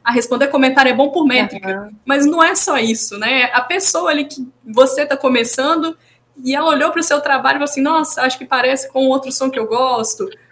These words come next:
Speaker 1: "Gosto desse artista, tô descobrindo, né, descobri agora", e tirou um tempinho pra comentar da vida dela ali, então responder com esse carinho também. Aqui no palco a gente recebe, nossa, <laughs> tanto comentário, e é
Speaker 2: Imagina.
Speaker 1: algo que a gente preza, né, que você falou da questão de voz e tom, faz parte do voz e tom do palco,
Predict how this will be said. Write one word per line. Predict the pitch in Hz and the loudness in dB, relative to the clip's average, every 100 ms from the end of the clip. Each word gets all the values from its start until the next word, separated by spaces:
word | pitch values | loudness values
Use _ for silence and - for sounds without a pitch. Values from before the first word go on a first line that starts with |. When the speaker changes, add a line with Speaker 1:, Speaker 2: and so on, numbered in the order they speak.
| - | -8
Speaker 1:
"Gosto | 214 254 254 | 0 2 2
desse | 262 277 277 | 0 0 0
artista, | 262 - 294 302 269 | 0 -2 -2 0 0
tô | - 277 | 0 -2
descobrindo, | - 262 208 277 302 277 233 | -2 -4 -2 -2 -2 -2 -4
né, | 226 | -4
descobri | 233 - 220 285 | -4 -4 -4 -2
agora", | 277 240 247 262 262 | 0 0 0 2 2
e | 240 | -2
tirou | 247 294 453 | -4 -2 0
um | |
tempinho | 508 480 330 320 | 0 2 0 -2
pra | 269 | -2
comentar | 233 226 214 208 208 202 | -4 -4 -4 -4 -4 -2
da | 208 | -4
vida | 202 202 202 | -6 -10 -8
dela | 202 202 | -8 -8
ali, | 208 240 | -6 -6
então | 285 339 | -6 -2
responder | 330 370 427 427 392 | -2 0 -2 -2 -2
com | |
esse | 349 - | -2 0
carinho | 277 233 226 | 0 0 -2
também. | 220 202 202 | -6 -8 -8
Aqui | 208 233 | -8 -6
no | 247 | -4
palco | 262 254 262 | -2 -2 -2
a | 254 | -2
gente | 254 | -4
recebe, | 254 - 240 214 - _ | -4 -6 -10 -16 -20 _
nossa, | 220 254 269 254 | -2 0 2 6
<laughs> | 269 | 6
tanto | 277 320 - | 6 4 4
comentário, | 302 262 262 254 233 269 277 - - - _ | 2 4 6 6 6 4 0 -6 -16 -20 _
e | 240 262 262 254 233 | -2 2 2 0 0
é | - | 2
Speaker 2:
Imagina. | 254 247 233 | 2 2 2
Speaker 1:
algo | 254 262 | 2 2
que | 262 | 0
a | 254 | -2
gente | 262 262 | 0 -2
preza, | 262 277 254 240 226 | -4 0 0 0 -2
né, | 202 | -6
que | 202 | -6
você | 226 | -8
falou | 214 | -10
da | 202 | -10
questão | 202 196 220 | -8 -6 -6
de | 220 | -8
voz | 196 214 220 | -4 -2 -2
e | 208 | -6
tom, | - 226 | -10 -10
faz | - 262 - | -6 -4 -4
parte | - 254 254 220 | -2 -2 -4 -8
do | 202 | -8
voz | 196 196 | -6 -8
e | 196 | -10
tom | 208 202 | -14 -14
do | 220 | -10
palco, | - 202 226 - | -2 -2 -2 -8